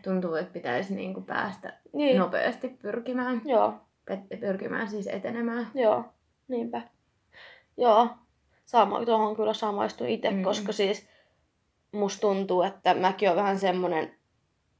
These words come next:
Speaker 2: ja mu-, mu-, se on jännä, koska musta tuntuu, että mä ahdistun tosi nopeasti, jos mä ajattelen, että mä joudun jossain niin kuin, ai, että olisis mä tuolla vaan niin kuin, ja sit mä olisin, jos,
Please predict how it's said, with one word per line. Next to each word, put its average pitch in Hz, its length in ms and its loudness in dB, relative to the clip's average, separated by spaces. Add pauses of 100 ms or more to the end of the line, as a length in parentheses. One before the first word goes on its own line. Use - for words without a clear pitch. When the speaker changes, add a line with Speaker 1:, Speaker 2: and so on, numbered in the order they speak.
(1500)
Speaker 2:
ja 233 80 12
mu-, 226 260 6
mu-, 226 220 2
se 254 100 2
on 269 60 4
jännä, 294 240 8
koska - 160 -6
musta 214 180 -2
tuntuu, 214 160 0
että 214 120 4
mä 226 40 8
ahdistun 202 400 0
tosi 190 200 -2
nopeasti, 185 380 -2
jos 185 100 -2
mä 185 100 -2
ajattelen, 185 480 2
että 185 140 -4
mä 185 80 2
joudun 175 280 6
jossain - 420 -2
niin - 180 -4
kuin, 185 220 -2 (380)
ai, 196 120 6
että 190 160 -2
olisis 214 320 6
mä 208 100 0
tuolla 196 420 6
vaan 170 280 4
niin 165 220 -2
kuin, - 220 2
ja 202 60 0
sit 196 160 -2
mä 196 80 0
olisin, 190 180 -2
jos, - 100 -8